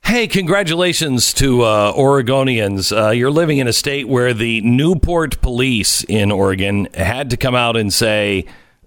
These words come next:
"Don't call us if you've run out of toilet paper. That's not a nine one one call,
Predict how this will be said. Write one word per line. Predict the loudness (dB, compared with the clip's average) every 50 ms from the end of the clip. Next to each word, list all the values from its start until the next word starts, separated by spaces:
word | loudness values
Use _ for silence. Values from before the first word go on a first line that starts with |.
| _ -18 -10 -6
"Don't | -4 -2 0 0 -2 -2 -2 -2
call | 0 2 2 2 2 2 2
us | 2 2 0 0 -2 -4 -4 -6 -10 -16 _ _ _ _ _ _ _ _ _ _ _ _ -6
if | -6 -4 -2 0
you've | 0 0 0 2 2
run | 2 2 4 4 2 2 0 0
out | 0 -2 0 -2
of | -2 -2
toilet | 0 0 2 2 2 0 0 0
paper. | 0 -2 0 0 -2 -2 -2 -4 -12 -10 -4
That's | -2 -2 -2 -2 -2 0
not | 0 0 2 2 0 0 0
a | 0
nine | 0 0 0 0 0 0 2
one | 2 2 4
one | 4 2 2 2 0
call, | 0 0 0 0 -2 -4 -6 -8 -10